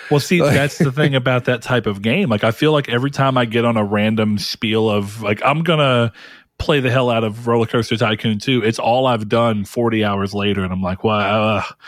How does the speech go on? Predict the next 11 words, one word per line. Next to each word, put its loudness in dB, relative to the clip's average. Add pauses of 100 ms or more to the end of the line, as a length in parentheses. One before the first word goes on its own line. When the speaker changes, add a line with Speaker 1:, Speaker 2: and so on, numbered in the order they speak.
Speaker 2:
Yeah. 2
Speaker 1:
what 2
happened?" 0
<laughs> -12
Speaker 2:
Like, 0
why 2
did 2
I 4
Speaker 1:
But 2
Speaker 2:
do 0
this? -4